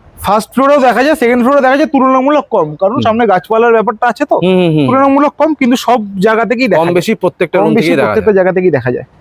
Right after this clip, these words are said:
Speaker 2: আচ্ছা। আর এই যে আপনার সাতশো টাকা যে থাকা খাওয়া প্যাকেজটা যে চালু
Speaker 1: হুম।
Speaker 2: করেছো, এটা টু শেয়ারিং, তাই তো? টু শেয়ারিং বা থ্রি শেয়ারিং?
Speaker 1: এইটা মিনিমাম দুজন, ম্যাক্সিমাম তিনজন।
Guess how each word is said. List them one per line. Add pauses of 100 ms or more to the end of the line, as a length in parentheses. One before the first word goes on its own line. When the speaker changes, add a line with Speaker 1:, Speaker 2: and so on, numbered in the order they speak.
(120)
Speaker 2:
আচ্ছা। (120)
আর
এই
যে
আপনার
সাতশো
টাকা
যে
থাকা
খাওয়া
প্যাকেজটা
যে
চালু
Speaker 1:
হুম।
Speaker 2:
করেছো, (240)
এটা
টু
শেয়ারিং,
তাই
তো?
টু
শেয়ারিং
বা
থ্রি
শেয়ারিং? (300)
Speaker 1:
এইটা (100)
মিনিমাম
দুজন,
ম্যাক্সিমাম
তিনজন।